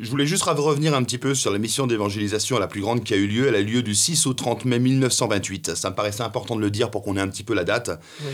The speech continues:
Speaker 1: Euh, et c'était justement par le commissaire Perron. Voilà, je voulais simplement remettre ce petit détail-là parce que c'est important. Juste pour dire aussi quelque chose aux auditeurs qui nous écoutent, c'est que l'enf-, en fait, notre endroit principal au niveau du poste de l'Armée du Salut, bah, c'était pas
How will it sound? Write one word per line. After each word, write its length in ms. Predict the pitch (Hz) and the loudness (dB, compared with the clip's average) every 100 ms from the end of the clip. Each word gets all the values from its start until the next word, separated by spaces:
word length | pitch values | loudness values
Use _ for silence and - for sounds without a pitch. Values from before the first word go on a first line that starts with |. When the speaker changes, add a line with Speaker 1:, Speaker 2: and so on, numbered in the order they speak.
| 135 - | -10 -12
Speaker 1:
Euh, 680 | - 87 85 85 87 85 82 - | -4 -2 0 -2 -2 -4 -4 -2
et 240 | 98 101 | 0 2
c'était 300 | 98 104 101 | 0 -2 -4
justement 280 | 98 104 107 | -2 0 0
par 120 | 101 | 0
le 80 | 95 | 0
commissaire 600 | 110 117 104 - 110 - | 0 0 0 0 0 -2
Perron. 340 | 107 90 82 80 _ _ - - | -2 -2 -4 -8 _ _ -20 -6
Voilà, 220 | 87 78 | -2 -2
je 60 | 82 | -4
voulais 120 | 82 | -6
simplement 360 | 98 104 104 | -4 -2 -2
remettre 500 | 101 113 - 107 143 | -4 -8 -8 -6 -4
ce 100 | 135 | -2
petit 280 | 131 131 117 | -2 -2 -2
détail-là 420 | 120 120 117 120 | -2 0 2 2
parce 160 | 156 139 | 2 -2
que 100 | 113 | -2
c'est 140 | - | 0
important. 560 | 127 120 107 123 131 151 | 0 0 -2 0 0 0
Juste 260 | 113 175 160 | 0 -2 2
pour 140 | 135 | 2
dire 140 | 135 | 4
aussi 240 | 135 - 127 | 4 2 -2
quelque 240 | 113 107 | -2 -2
chose 180 | 104 117 | -2 -2
aux 180 | 104 98 | -2 -2
auditeurs 340 | 120 117 123 | -2 0 -2
qui 100 | - | 0
nous 140 | 104 101 | 0 0
écoutent, 260 | 98 151 | 0 0
c'est 160 | 147 123 | 0 0
que 200 | 120 110 - - - - _ _ - | 0 -2 -4 -16 -18 -20 _ _ 0
l'enf-, 420 | 107 113 113 - | 2 2 0 -4
en 120 | 110 | -6
fait, 320 | 107 135 143 120 | -2 0 0 0
notre 280 | 107 104 | -2 -2
endroit 400 | 113 113 117 117 | -2 0 2 0
principal 600 | - 131 127 123 - 120 | 0 -2 0 -2 0 2
au 80 | 107 | 2
niveau 220 | 95 98 | 0 0
du 180 | 98 90 | -2 -4
poste 380 | 82 143 139 - | -2 0 0 0
de 80 | 104 | 2
l'Armée 260 | 101 101 | 2 2
du 120 | 95 92 | 0 0
Salut, 380 | - 95 139 139 - - - - | 0 2 0 -2 -10 -18 -20 -6
bah, 120 | - | -2
c'était 240 | 104 139 160 | 0 0 0
pas 200 | 175 | 0